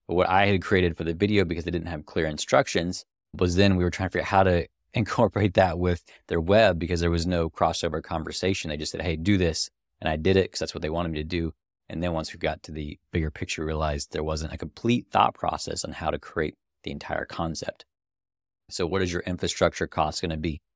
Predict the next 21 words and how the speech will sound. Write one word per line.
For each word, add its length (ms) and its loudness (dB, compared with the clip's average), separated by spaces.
The 60 0
next 240 2
thing 180 2
would 120 0
be 200 -2
ad 300 0
spend. 400 -8
If 160 2
you 220 2
are 120 6
planning 340 -2
on 100 -2
doing 220 0
an 100 -4
ad 360 2
push 560 0
behind 400 0
the 80 -4
collateral 420 0
you're 160 -2
creating, 520 2